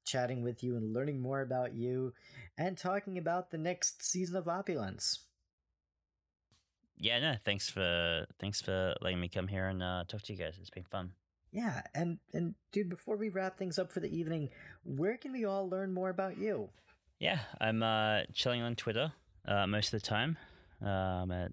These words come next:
Speaker 2: uh, Josh Hunt on Twitter. Uh, hit me up if you have any questions or is anything, uh, you think there's anything interesting I should know.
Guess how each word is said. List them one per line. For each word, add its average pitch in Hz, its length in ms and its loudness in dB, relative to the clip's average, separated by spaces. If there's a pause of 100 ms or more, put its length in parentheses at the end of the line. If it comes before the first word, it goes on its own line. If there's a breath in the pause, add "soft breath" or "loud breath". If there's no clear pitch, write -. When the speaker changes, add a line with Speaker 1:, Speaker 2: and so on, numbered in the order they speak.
Speaker 2:
uh, 87 160 0
Josh - 260 0
Hunt 107 340 0
on 101 120 -2
Twitter. 117 320 -4 (320)
Uh, 95 180 -2
hit - 180 -6
me 101 160 -4
up 98 200 -4
if - 140 -12
you 101 60 -4
have 95 80 -6
any 92 120 -6
questions 92 500 -6
or 87 60 -4
is 82 140 -8
anything, 85 460 -10
uh, - 160 -8 (280)
you 90 120 -6
think - 180 -6
there's 85 140 -6
anything 85 300 -4
interesting 85 320 -4
I 85 60 -4
should 85 220 -6
know. 90 180 0